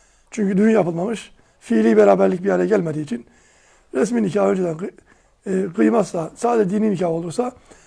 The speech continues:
sonra sıkıntılar yaşanıyor. Evet. Şimdi bakınız iki bin on sekiz yılında devletimiz di-, e,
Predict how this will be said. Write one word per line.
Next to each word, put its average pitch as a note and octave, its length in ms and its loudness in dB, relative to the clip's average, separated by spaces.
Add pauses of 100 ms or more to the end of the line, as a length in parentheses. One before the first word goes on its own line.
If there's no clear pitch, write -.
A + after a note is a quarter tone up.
(180)
sonra G#3 260 0
sıkıntılar F#3+ 460 -4
yaşanıyor. D3 560 -8 (1500)
Evet. F3 200 -2 (840)
Şimdi A#3+ 260 -2
bakınız B3 260 2
iki A3 160 -2
bin A#3+ 60 -2
on A3+ 100 0
sekiz G3 260 -2
yılında F#3+ 420 0 (560)
devletimiz G#3 600 2
di-, - 140 -8 (960)
e, G#3 40 -2